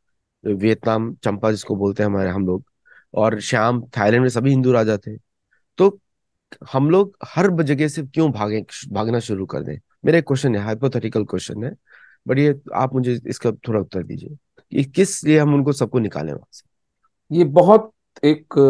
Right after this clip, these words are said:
Speaker 2: not nothing personal against you, क्योंकि ये व्यू मैं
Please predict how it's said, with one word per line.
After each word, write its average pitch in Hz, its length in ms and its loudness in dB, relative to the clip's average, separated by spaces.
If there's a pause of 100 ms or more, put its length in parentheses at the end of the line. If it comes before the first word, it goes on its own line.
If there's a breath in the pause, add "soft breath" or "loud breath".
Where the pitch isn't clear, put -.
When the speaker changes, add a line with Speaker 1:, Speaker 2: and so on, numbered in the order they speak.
(240)
Speaker 2:
not 175 200 2
nothing 196 280 4
personal 208 400 6
against 214 340 0
you, 247 120 -6 (340)
क्योंकि 165 200 -8
ये 170 180 4
व्यू 170 260 2
मैं 165 380 6